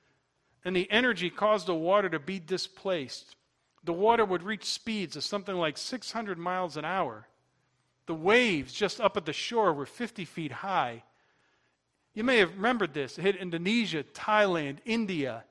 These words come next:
uh, Sri Lanka, several other small countries. It left fifteen, a hundred fifty thousand dead. But you know, there's an interesting story within that story. And it's a story of a little girl named Tilly Smith.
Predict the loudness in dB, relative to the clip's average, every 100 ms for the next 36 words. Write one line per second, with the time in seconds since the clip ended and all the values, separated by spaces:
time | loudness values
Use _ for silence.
0 | _ _ -20 _ -4 -4 -4 0 2 6
1 | 6 6 2 -2 -2 -2 2 2 2 2
2 | -4 -2 0 -2 -2 -8 -8 -8 -10 -10
3 | -12 -12 _ _ _ _ -8 0 2 2
4 | -4 -14 -14 -10 -8 -6 -8 -12 _ _
5 | -8 -6 -4 -6 -8 -10 -10 -8 -6 -6
6 | -8 -12 -8 -6 -6 -8 _ _ _ _
7 | _ _ _ _ -8 -2 2 2 2 0
8 | 0 -2 -4 -8 -6 -4 -4 -4 -2 0
9 | 0 -2 -8 -10 -8 -8 -10 -12 -14 -14
10 | -18 -20 -20 _ _ _ _ -20 _ -4
11 | -4 -4 -6 -6 -4 0 4 4 4 0
12 | 0 0 2 2 0 -8 -12 -14 -12 -10
13 | -8 -8 -10 -12 -16